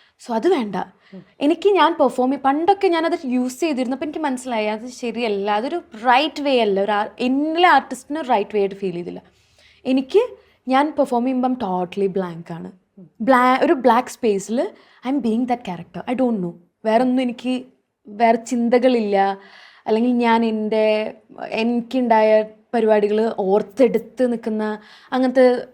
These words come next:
Speaker 1: ഒന്നുമില്ല. രേഖ purely blank space-ിൽ I am being രേഖ. ആ action to cut-ിൻ്റെ ഇടയിൽ. I don't know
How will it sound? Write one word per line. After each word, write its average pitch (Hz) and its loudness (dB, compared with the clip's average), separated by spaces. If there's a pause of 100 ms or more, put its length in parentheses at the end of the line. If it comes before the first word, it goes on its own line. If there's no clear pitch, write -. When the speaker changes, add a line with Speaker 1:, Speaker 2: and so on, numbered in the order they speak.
Speaker 1:
ഒന്നുമില്ല. 202 0 (280)
രേഖ 247 4
purely 254 2
blank 220 -2
space-ിൽ 220 -4
I - -
am 208 -4
being 202 -4
രേഖ. 170 -12 (1000)
ആ - 2
action 226 -6
to 214 -4
cut-ിൻ്റെ 185 -6
ഇടയിൽ. 165 -10 (420)
I 277 2
don't 320 2
know 262 0